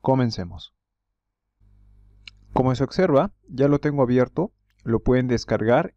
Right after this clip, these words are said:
En la descripción del video encontrarán el link que los direcciona a la página oficial de Autotrax.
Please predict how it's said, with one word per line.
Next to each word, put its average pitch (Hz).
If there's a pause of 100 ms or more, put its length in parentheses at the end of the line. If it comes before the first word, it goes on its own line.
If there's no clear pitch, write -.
En 113
la 110
descripción 110
del 120
video 113
encontrarán 113
el 107
link 131
que 113
los 104
direcciona 110
a -
la 107
página 113
oficial 110
de 107
Autotrax. 101